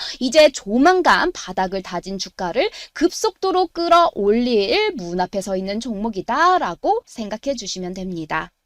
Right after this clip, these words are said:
그럼 좀 더 자세하게 이 종목으로 어떻게 오억을 벌 수 있는지 그 방법에 대해서 말씀드려보도록 하겠습니다. 이 종목 현재 만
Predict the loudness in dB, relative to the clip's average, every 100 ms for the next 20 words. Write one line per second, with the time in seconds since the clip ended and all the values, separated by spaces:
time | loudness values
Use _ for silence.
0 | _ _ _ _ _ -18 -18 -6 4 8
1 | 8 6 2 6 8 8 6 -4 -2 -2
2 | 0 2 2 4 6 4 4 0 -2 -2
3 | 0 0 0 -2 2 2 0 -2 -2 0
4 | -2 0 0 2 2 2 2 2 -4 -4
5 | -4 -2 -2 -2 -4 -2 -2 -2 -4 -4
6 | -4 -4 -6 -4 0 0 2 0 -2 0
7 | 0 0 0 4 4 2 -6 -6 -6 -4
8 | -2 -4 -4 -4 4 4 2 -6 -6 -6
9 | -8 -8 -2 -2 0 2 0 -2 -8 2
10 | 2 2 2 2 2 -2 0 4 6 6
11 | 6 6